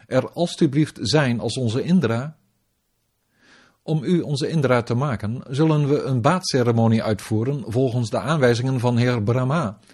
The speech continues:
o ziel van het universum die is nedergedaald om de aarde van haar last te bevrijden. Sri Shuka zei:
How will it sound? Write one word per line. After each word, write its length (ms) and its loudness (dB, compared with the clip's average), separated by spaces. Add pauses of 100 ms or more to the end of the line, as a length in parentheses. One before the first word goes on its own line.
(280)
o 160 -2
ziel 340 -2
van 120 0
het 120 0
universum 500 0
die 160 2
is 120 -2
nedergedaald 800 -2 (200)
om 140 -6
de 100 0
aarde 320 -2
van 120 0
haar 160 0
last 220 -4
te 80 -4
bevrijden. 640 -2 (4000)
Sri 360 -2
Shuka 280 0
zei: 360 -2